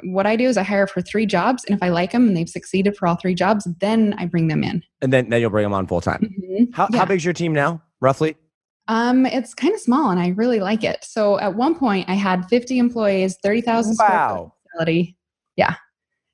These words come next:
Speaker 1: Yeah. And we sold that business. That business, um, was sold. Uh, and now I've got probably, there's three of us,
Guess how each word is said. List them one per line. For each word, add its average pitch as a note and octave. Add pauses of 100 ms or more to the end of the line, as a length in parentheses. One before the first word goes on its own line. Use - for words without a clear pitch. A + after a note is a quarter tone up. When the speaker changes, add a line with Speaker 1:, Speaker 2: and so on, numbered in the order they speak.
Speaker 1:
Yeah. - (220)
And A3+
we A#3+
sold D#4+
that G#3
business. G3 (180)
That F3+
business, F#3+ (180)
um, E3+
was -
sold. F#3+ (580)
Uh, F#3
and G#3+
now G#3+
I've G3+
got F3+ (100)
probably, A#3+ (1120)
there's B3
three A#3
of F4+
us, A4